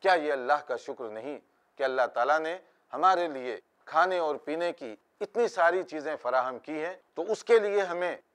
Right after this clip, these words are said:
दूसरों का भी ख्याल रखना चाहिए। इसी तरह से रमज़ान ये दुआओं की कबूलियत का महीना है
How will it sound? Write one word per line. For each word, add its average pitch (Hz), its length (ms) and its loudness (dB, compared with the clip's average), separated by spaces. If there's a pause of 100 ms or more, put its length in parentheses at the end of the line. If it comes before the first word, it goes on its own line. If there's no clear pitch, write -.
(600)
दूसरों 151 420 -6
का 131 140 0
भी 123 140 -6
ख्याल 117 360 0
रखना 101 300 -12
चाहिए। 73 400 -18 (380)
इसी 175 200 -4
तरह 147 340 2
से 117 280 -8 (440)
रमज़ान 139 640 2 (520)
ये 123 120 -6
दुआओं 139 400 2
की - 140 -12 (100)
कबूलियत 165 480 0
का 165 160 6
महीना 127 380 -4
है 92 180 -10